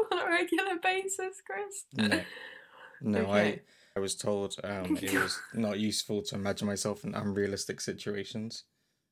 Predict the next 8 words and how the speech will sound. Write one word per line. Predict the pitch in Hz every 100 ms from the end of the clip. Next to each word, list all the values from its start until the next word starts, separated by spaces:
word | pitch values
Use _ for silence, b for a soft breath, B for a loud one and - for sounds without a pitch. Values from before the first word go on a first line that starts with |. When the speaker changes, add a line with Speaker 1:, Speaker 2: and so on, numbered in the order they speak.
| _ _
Speaker 2:
So | - 110
I | 104
normally | 104 101 98
just | 98
imagine | 110 101 - 101
myself, | 95 - 110 104 104 - _ _ _ _ _ _
like, | 101 87
starfished | 71 - - 107 104 101 107 - - -